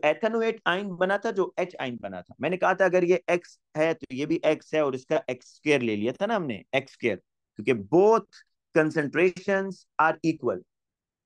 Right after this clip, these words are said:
both concentrations are equal, ठीक है,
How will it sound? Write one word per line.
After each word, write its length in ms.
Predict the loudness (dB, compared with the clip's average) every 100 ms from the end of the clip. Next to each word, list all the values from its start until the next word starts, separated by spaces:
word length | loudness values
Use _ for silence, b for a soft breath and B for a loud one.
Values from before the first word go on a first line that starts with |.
| _ _ _ _ _ _ _ _ _ -2
both 220 | 2 2 2
concentrations 480 | 0 0 0 0 2
are 140 | 2 2
equal, 380 | -2 0 -2 -8 _ _
ठीक 120 | -2 0
है, 160 | 0